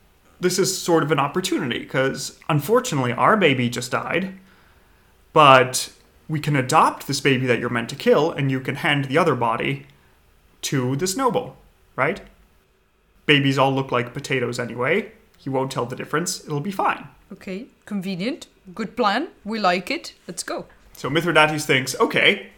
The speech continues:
Speaker 1: good plan, Spako. That's a good idea. Let's do that rather than kill an innocent baby."
Speaker 2: Weird that we have the names, which leads me to think we probably don't,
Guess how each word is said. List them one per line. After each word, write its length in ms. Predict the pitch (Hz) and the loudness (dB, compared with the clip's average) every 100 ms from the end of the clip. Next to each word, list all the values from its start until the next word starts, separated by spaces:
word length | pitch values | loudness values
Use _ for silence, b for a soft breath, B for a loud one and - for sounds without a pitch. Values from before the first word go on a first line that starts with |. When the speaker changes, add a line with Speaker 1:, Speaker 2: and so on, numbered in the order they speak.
| - | -12
Speaker 1:
good 220 | 151 185 - | -6 -6 -2
plan, 220 | 170 127 | -2 -2
Spako. 540 | - 113 - 156 226 | -8 -8 -4 -2 -2
That's 300 | 147 127 - | -2 -2 -4
a 80 | 135 - _ _ - | -8 -8 _ _ -2
good 140 | 170 143 | 2 4
idea. 560 | 135 135 127 156 196 - | 2 0 0 0 -2 -2
Let's 240 | 139 135 | -4 -4
do 160 | - 156 | -4 0
that 320 | 180 190 - | 0 0 -2
rather 220 | 131 123 | -4 -4
than 180 | 127 127 | -6 -8
kill 240 | 123 127 131 | -6 -6 -6
an 80 | |
innocent 320 | 123 131 147 147 | -6 -8 -8 -6
baby." 380 | 165 - - - _ _ _ - | -6 -6 -10 -20 _ _ _ -10
Speaker 2:
Weird 280 | 180 180 180 | -8 -6 -8
that 160 | - | -10
we 80 | 175 | -8
have 180 | 180 170 | -10 -8
the 80 | 175 | -10
names, 400 | 202 180 151 - | -8 -10 -12 -14
which 320 | 160 - - - | -14 -16 -18 -14
leads 340 | 170 165 - | -12 -12 -10
me 80 | 170 | -12
to 120 | 175 | -12
think 320 | 170 170 160 | -10 -10 -10
we 60 | 160 | -12
probably 480 | - 170 160 156 160 | -4 -4 -4 -8 -12
don't, 640 | 151 139 - - - - | -10 -12 -12 -18 -20 -20